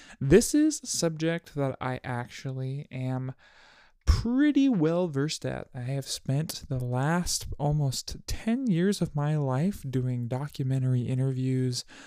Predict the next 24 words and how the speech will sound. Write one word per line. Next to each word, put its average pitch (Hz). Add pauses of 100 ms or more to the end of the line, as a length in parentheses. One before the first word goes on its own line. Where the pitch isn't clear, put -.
(140)
um, 127
and 185
just -
interviews 190
for 135
informational 131
purposes, 160
primarily, 147 (400)
um, 127 (480)
in 139
the 131
format 135
of 120
video. 117 (400)
Uh, 113
video 131
is 127
kinda 127
like 120
my, 120 (420)
my, 123
my 123 (200)
first 156
love. 143